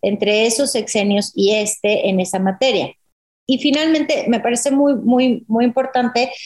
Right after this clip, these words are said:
el tema de comparar con un gobierno como el de Lula en Brasil, porque evidentemente tienes toda la razón, Oliver. Ese, esos gobiernos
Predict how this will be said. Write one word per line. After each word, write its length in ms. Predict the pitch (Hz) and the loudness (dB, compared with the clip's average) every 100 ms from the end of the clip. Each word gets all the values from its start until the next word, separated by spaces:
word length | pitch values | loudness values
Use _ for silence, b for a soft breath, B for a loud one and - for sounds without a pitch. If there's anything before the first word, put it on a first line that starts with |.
| B B B - | B B B -4
el 440 | - 220 208 214 214 | 0 2 2 0 0
tema 320 | 226 226 233 | 0 2 2
de 180 | 220 226 | 0 0
comparar 760 | 247 233 226 233 233 233 233 240 - | 0 0 0 0 0 0 -2 -4 -2
con 480 | 233 226 233 - - | 0 2 2 0 -4
un 240 | 196 226 | 0 2
gobierno 420 | 226 233 220 226 226 | 2 2 2 0 0
como 260 | 208 202 | 0 2
el 100 | 196 | 2
de 120 | 196 | 2
Lula 260 | 202 196 196 | 2 2 2
en 180 | 202 196 | 0 -2
Brasil, 580 | 214 214 285 262 190 - | -4 -2 0 0 -2 -2
porque 500 | 214 214 233 226 226 B B | -4 -2 -4 -4 -8 B B
evidentemente 800 | 262 277 294 330 381 330 285 277 | -2 2 2 2 0 0 0 -4
tienes 380 | - 277 294 294 - | -2 0 0 -2 -2
toda 280 | 294 294 294 | 0 2 2
la 80 | |
razón, 400 | 240 226 - 240 | 0 -2 0 0
Oliver. 400 | 233 208 190 - - | 2 2 2 0 -2
Ese, 440 | 254 302 359 359 - | 0 0 2 2 2
esos 280 | 277 359 320 | 0 0 2
gobiernos 720 | 277 226 220 208 190 214 262 | 2 2 0 0 0 0 -2